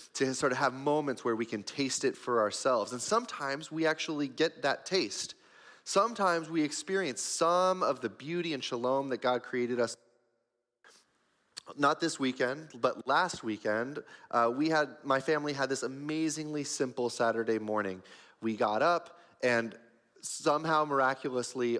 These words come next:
all of our kids seemed to be on board with participating. We read some Psalms, and we prayed together. We made French toast,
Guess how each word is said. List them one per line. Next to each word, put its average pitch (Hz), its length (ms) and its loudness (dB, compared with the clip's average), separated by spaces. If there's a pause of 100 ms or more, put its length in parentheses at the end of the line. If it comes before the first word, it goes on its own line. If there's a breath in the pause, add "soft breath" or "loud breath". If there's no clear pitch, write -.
(140)
all 127 300 4
of 127 80 2
our 123 100 4
kids 117 400 -2
seemed 120 280 -6
to 123 60 -2
be 113 200 -2
on 107 280 0
board 110 380 2
with 104 180 -2
participating. 120 720 -2
We 101 140 -6
read 107 300 0
some 110 180 -6
Psalms, 160 680 0 (340 loud breath)
and 104 140 -2
we 101 80 0
prayed 175 400 2
together. 156 560 2
We 135 180 -2
made 117 260 0
French - 420 -6
toast, 202 380 2